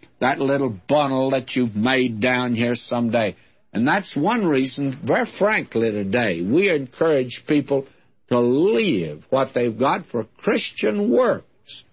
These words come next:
to get out the Word of God. How important that is.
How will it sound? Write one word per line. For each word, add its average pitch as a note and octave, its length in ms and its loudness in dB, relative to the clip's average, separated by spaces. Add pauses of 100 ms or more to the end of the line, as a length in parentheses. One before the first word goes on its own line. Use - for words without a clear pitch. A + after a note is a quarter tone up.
(420)
to A2 320 0
get D3 300 0
out A3 240 0
the E3+ 120 2
Word G3+ 300 2
of C#3+ 260 -6
God. C#3 380 0 (480)
How F3+ 120 2
important D3 680 0
that D3 200 2
is. B2 540 -2